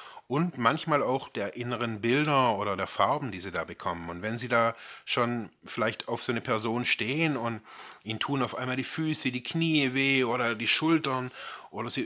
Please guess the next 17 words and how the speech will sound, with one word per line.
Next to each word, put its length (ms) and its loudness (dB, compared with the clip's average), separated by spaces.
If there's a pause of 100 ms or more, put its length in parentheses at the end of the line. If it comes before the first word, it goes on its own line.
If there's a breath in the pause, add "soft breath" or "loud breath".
(100)
fühlen 300 2
sich 180 -2
auf 100 -8
einmal 360 0
so, 200 2
dass 200 -2
Sie 80 -2
irgendwie 240 -2
so 120 -2
geduckt 540 -6
gehen 340 0
oder 220 -2
stehen 480 -2
müssen, 320 -4 (1500 loud breath)
gehen 220 4
Sie 100 -2
runter 480 -4